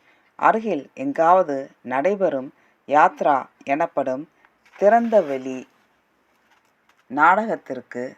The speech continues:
யாருக்கும் தெரியாமல் சென்று விடுவான். பொதுவாக பெற்றோர் செய்வதைப் போல சத்திராம் இதற்கெல்லாம் அவனை கடிந்து கொள்ளவில்லை. தன்னிச்சையாக செயல்படுவது அவனை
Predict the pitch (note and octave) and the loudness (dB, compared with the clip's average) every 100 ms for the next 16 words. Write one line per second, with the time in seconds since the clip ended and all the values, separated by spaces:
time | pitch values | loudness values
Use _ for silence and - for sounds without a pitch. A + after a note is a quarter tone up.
0 | _ C#3 C#3 D#3 G3+ G3+ A3 G3+ - C#3+ | _ -8 -2 2 0 -2 -8 -10 -6 -6
1 | C#3+ C#3+ C3+ B2 B2 - _ - E3+ F#3 | -4 -2 -2 -4 -10 -16 _ -12 -8 -6
2 | F#3+ G3 C#3 B2+ B2+ B2+ G#2+ _ _ _ | -6 -6 -6 -4 -2 -4 -6 _ _ _
3 | _ _ _ _ _ _ _ _ _ F#3+ | _ _ _ _ _ _ _ _ _ -4
4 | A3+ A#3+ C#3+ B2+ A#2+ A#2 _ _ - D3 | -2 0 0 0 -8 -10 _ _ -10 -10
5 | - G3+ D3 A#2+ - _ _ _ - G3+ | -8 -4 -4 -4 -12 _ _ _ -2 0
6 | A3+ G#3+ C#3+ - - C3 B2 C3 - D3+ | 0 -2 -4 -6 -6 -4 -4 -8 -12 -14
7 | - G#3+ F3 B2 D3+ - C3+ C#3+ - C3+ | -8 -4 -2 -4 -8 -16 -4 -4 -2 -4
8 | C3 B2 D3+ - _ _ - F#3+ F#3+ D3 | -2 -4 -6 -14 _ _ 2 4 2 -4
9 | - D#3 F#3 G#3 F#3+ D3 C3+ C3+ B2 A#2+ | -2 -2 -2 -4 -4 -2 -2 -4 -6 -10
10 | A#2+ - _ _ _ _ _ - F3 G3 | -12 -14 _ _ _ _ _ -2 -2 0
11 | B3 - F#3 D3 C3 B2 C3+ E3 _ - | -6 -6 -2 0 -2 -2 -8 -8 _ -6
12 | F3 A3+ - D#3+ C3+ B2 B2+ - C#3 C#3 | -4 -2 -2 -2 -2 -6 -10 -8 -2 0
13 | C3+ | 0